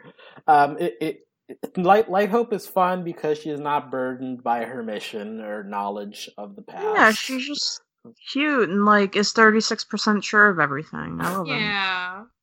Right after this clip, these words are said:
Speaker 1: Yeah, she, she has to live in the present because she's forced to. And, uh, Ad-, Adora tries to take advantage of this by wa-, getting extra information. She's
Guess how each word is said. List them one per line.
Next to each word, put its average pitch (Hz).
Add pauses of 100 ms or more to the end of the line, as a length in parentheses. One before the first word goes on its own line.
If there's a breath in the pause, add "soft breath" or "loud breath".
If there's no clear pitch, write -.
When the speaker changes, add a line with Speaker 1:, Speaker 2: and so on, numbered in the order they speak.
Speaker 1:
Yeah, 127
she, 143
she 147
has 147
to 175
live 160
in 175
the 180
present 131
because 135
she's 143
forced 156
to. 92 (440)
And, 131
uh, 135
Ad-, 147
Adora 185 (120)
tries 180
to 180
take 175
advantage 151
of 143
this 151
by 143
wa-, 135 (120)
getting 131
extra 131
information. 120
She's 131